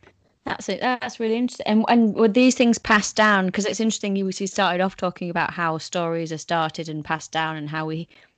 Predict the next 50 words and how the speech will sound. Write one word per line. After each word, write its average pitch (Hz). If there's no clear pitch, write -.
you 240
know, 175
how 190
it 196
all 190
begins. 185
The 165
story 147
of, 139
like, 139
whatever 156
the 151
beginning 160
was. 135
Um, 165
is 196
that 208
what 185
you're? 196
Are, 196
are 196
you 208
kind 208
of 190
trying 190
to 190
get 208
back 226
to -
the 185
beginning 160
of 151
these 151
stories? 147
Are 165
they, 180
are 208
they 214
passed -
down 151
from, 151
like, -
generations, 156
from, 160
like, 147
you, 165
your 165
gran 160
and 156
your, 151